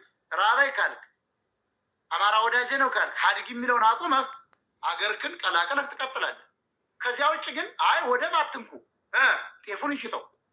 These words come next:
እ፣ ወልቃይትን እንረሰው፣ እ፣ ሆቴሉ የኛ ነው፣ እ፣ ጋራዡን እንጠቀም፣ እንመላለስ በአውሮፕላን፣ ቡናውን እንሽጥ፣ ጤፋችሁን እናንተ ሦስት መቶ ስልሳ አምስት ቀን አማራ ገበሬ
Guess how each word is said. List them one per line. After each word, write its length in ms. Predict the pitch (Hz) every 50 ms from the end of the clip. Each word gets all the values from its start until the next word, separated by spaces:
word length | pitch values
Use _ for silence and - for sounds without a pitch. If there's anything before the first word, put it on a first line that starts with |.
| _ _ _ _ _ _ -
እ፣ 120 | 202 233 220 165 - - - - _ _ _ -
ወልቃይትን 420 | 196 202 - 254 254 247 - 302
እንረሰው፣ 380 | 277 254 240 220 196 - 127 - - - -
እ፣ 120 | 233 240 214 160 - - - - _ _ _ _ -
ሆቴሉ 280 | 208 208 220 247 254 302
የኛ 200 | 294 277 262 254 233
ነው፣ 120 | 208 - - -
እ፣ 120 | - 214 247 220 185
ጋራዡን 420 | - 202 208 220 240 240 240 294 285
እንጠቀም፣ 400 | 269 - - 247 - 190 151 - - _ _ _ _ _ _ _ -
እንመላለስ 540 | 185 220 247 269 277 294 285 269 262 254 254
በአውሮፕላን፣ 480 | - 233 226 226 214 - - 175 151 - -
ቡናውን 420 | - - 220 233 247 277 294 294 277
እንሽጥ፣ 280 | 240 - - - - - _
ጤፋችሁን 500 | - - 208 - 240 262 269 - 294 330 - - - - - -
እናንተ 340 | - 202 226 240 247 247 247 285
ሦስት 220 | 269 - 262 247 262
መቶ 140 | 254 247 254 247 - 254 240 233 220
ስልሳ 200 | 214 208 202 - 233
አምስት 260 | 226 233 240 - -
ቀን 140 | 294 294 302 - - - - -
አማራ 280 | 180 202 220 233 233 233 240
ገበሬ 260 | 240 247 254 262 277